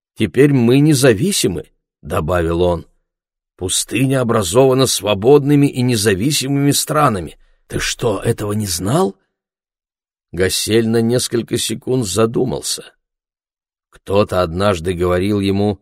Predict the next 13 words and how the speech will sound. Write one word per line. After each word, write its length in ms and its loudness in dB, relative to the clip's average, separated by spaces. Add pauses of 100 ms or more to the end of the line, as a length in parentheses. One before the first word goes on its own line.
(300)
что 280 -4
где-то 600 -4
на 180 -6
севере 760 0 (220)
разгорается 840 -2
война, 640 -2 (540)
в 120 -20
которых 600 0
арабы 800 4
намереваются 920 2
скинуть 920 -4 (280)
иго 400 0
Руми, 540 0